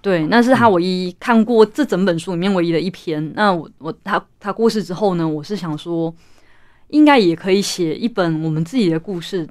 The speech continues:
Speaker 1: 但是我本业是写小说的，
Speaker 2: 对。
Speaker 1: 所以我并没有那么快的开始写散文，而是后续，呃，宝瓶的朱亚军社长就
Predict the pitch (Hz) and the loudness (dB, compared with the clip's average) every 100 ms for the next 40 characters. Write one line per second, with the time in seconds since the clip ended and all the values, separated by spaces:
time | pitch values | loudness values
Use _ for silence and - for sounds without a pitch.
0 | _ 254 233 233 254 226 202 165 170 175 | _ 0 2 0 -2 0 0 -2 -4 -4
1 | 170 156 220 214 226 - 170 170 160 - | -4 0 2 2 -2 -4 -4 -4 -10 -10
2 | 160 156 147 127 110 - - 220 233 185 | -10 -8 -8 -8 -8 -12 4 6 6 4
3 | 254 196 190 202 185 226 180 165 185 175 | 2 2 2 0 0 0 0 -2 -2 -2
4 | 160 156 - 147 127 107 - _ _ - | -4 -10 -12 -14 -16 -20 -20 _ _ -10
5 | 170 240 254 240 233 254 226 220 214 208 | -6 -4 2 2 2 -2 0 0 -2 -6
6 | _ - 170 160 165 156 175 165 165 156 | _ -8 -6 -4 -6 -6 -6 -4 -2 -4
7 | 190 196 160 156 180 180 214 165 147 151 | -2 -2 -2 -4 -8 -2 -2 -2 -6 -8
8 | 185 185 | -6 -4